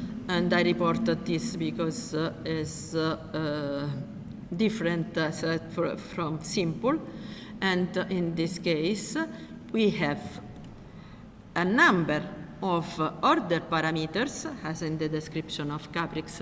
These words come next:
that I recalled, um, different, uh, dis-, displacements, uh, descriptors, but, uh, consider that, uh, they can be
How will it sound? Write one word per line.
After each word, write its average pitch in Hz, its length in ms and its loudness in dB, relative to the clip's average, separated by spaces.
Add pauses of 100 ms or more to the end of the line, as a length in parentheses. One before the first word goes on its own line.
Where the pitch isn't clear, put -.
(100)
that 147 380 -8
I 147 600 -2
recalled, 196 920 -2 (580)
um, 143 1160 -2 (260)
different, 175 600 0
uh, 160 160 0 (1500)
dis-, 175 260 2 (120)
displacements, 175 840 0
uh, 151 80 0
descriptors, 220 1000 0 (540)
but, 262 440 6
uh, 262 180 4 (1120)
consider 254 680 4
that, 208 600 0
uh, 190 140 6 (140)
they 254 240 4
can 240 340 4
be 277 360 2